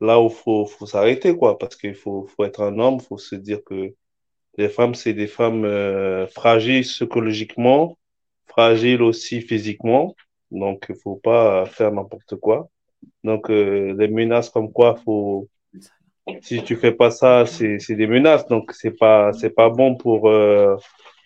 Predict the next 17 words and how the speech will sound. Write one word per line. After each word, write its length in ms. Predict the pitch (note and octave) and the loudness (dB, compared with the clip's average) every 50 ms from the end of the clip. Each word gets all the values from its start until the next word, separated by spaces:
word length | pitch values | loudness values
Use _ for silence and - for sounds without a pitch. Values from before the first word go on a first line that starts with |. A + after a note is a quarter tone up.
| _ _ | _ _
pour 140 | - B2+ A#2+ | 2 4 4
le 120 | A#2+ A#2 | 6 4
couple, 380 | A#2 - - E3+ G3 F3+ E3+ - | 4 4 4 2 2 2 0 -6
c'est 160 | - - B2 A2+ | -6 -4 -4 0
pas 180 | - - A2+ A2+ | 2 4 4 4
bon 180 | B2 C3 C3 | 4 4 2
pour, 320 | B2+ - - A#2+ A2 A2 A2 | 2 0 0 0 4 6 6
euh, 240 | A2 G#2+ G#2+ G#2 - - | 6 6 4 2 0 -4
pour 120 | G#2+ A2 | 0 2
la 160 | A2 G#2 G2+ | 4 4 4
femme 280 | - - B2+ A#2 A2+ G#2+ | 4 2 2 2 2 0
en, 640 | G2+ G2 G2 F#2+ F#2+ F#2 F#2 F#2 - E2+ F2 G2 F#2+ | -2 -4 -4 -4 -6 -6 -6 -8 -8 -8 -6 -6 -6
en 40 | - | -4
elle-même. 500 | - G2+ G2+ G#2 G#2 A2+ C3+ D#3 E3+ E3+ E3+ _ _ _ _ _ _ _ _ _ _ _ _ _ _ _ | -4 -4 -4 0 0 0 2 0 0 -4 -10 _ _ _ _ _ _ _ _ _ _ _ _ _ _ _
Donc, 380 | - G#2+ G#2+ G#2+ G#2 - - - | -8 -6 -6 -6 -6 -8 -8 -6
euh, 420 | G#2+ G#2 G2+ G2+ G2+ G2+ G2+ G2+ G2+ G2 | -6 -4 -4 -4 -2 -2 -2 -2 -2 -4
voilà. 340 | F#2+ G2+ G2+ G2+ G2+ G2 | -2 -2 0 0 0 0